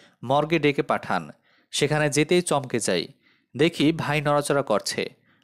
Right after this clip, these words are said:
আমি বুঝতে পারছি না, একজন জীবিত ব্যক্তিকে কিভাবে মর্গে নিয়ে যাওয়া হলো।"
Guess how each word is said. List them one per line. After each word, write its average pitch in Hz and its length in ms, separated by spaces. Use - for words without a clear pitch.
আমি 131 200
বুঝতে 156 320
পারছি 175 340
না, 127 240
একজন 143 320
জীবিত 156 340
ব্যক্তিকে 185 500
কিভাবে 165 420
মর্গে 139 340
নিয়ে 147 180
যাওয়া 104 200
হলো।" 92 300